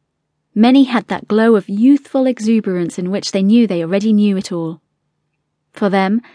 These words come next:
the subtleties of his lectures would be lost with no chance of ever being found. After all, one had to look in order to see, and the vast majority of his students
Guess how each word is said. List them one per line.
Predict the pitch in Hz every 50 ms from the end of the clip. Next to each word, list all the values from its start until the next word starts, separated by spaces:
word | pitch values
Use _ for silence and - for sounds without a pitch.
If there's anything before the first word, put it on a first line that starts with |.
| _ - - -
the | 233
subtleties | - - 254 240 - 220 214 - 214 208 202 214
of | 190
his | 208 202 190 202
lectures | 220 220 - _ - 190 175 -
would | 185 -
be | - 208
lost | 208 214 220 220 185 - - -
with | 175 180 -
no | 190 202 220 233 247
chance | 240 - 240 214 208 202 - -
of | 190 - - -
ever | 196 196 202 196
being | - 202 202 202 202 196
found. | - 185 175 165 165 160 165 165 170 - _ _ _ _ _ _ _ _ _ _ _ _ _ _ _ _ _ _ _ _ _ _ _ -
After | 214 214 - - 190 175 196
all, | 190 180 170 170 156 - _ _ _ -
one | 240 269 330
had | 349 320 302 269 -
to | - 226
look | 233 247 240 - 214
in | 190 202
order | 214 208 - 190
to | 165 - 165
see, | - - - 202 202 175 160 151 - _ _ _ -
and | 208 202 190
the | 202
vast | 190 220 220 226 - -
majority | 185 175 - 208 196 202 202 196 - 170
of | 170 165
his | 170 160
students | - - 202 196 208 214 220 240 - - - _